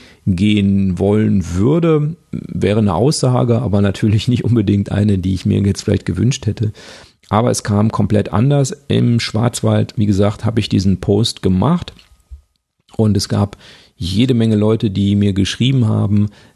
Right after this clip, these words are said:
dass wir miteinander laufen gehen können. Ähm, das hat meistens nicht geklappt,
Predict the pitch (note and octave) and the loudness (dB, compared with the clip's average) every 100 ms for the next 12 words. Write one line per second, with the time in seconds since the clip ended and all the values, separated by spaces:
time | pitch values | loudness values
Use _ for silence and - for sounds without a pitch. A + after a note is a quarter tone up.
0 | - F#2+ G2 - - - F#2+ G2 G2 G2+ | -2 0 0 -2 -6 -2 0 2 0 -2
1 | - - F#2+ - G2 G2 F2+ G2 D3+ B2 | -6 -2 -2 0 0 2 2 0 0 0
2 | G2+ A2 A2 G#2 - G#2+ G#2+ G#2+ - - | 0 2 2 0 0 0 2 0 -6 -20
3 | - - - G2 G2 G2 G#2+ - G2+ A2+ | -20 -18 -4 0 2 0 -2 -2 -2 -2
4 | A2+ - G2 F#2 G#2+ C3+ - B2 - A#2 | -4 -2 0 2 2 0 0 -2 0 0
5 | - A#2+ - G#2 G#2 - | 0 -4 -2 -2 -2 -6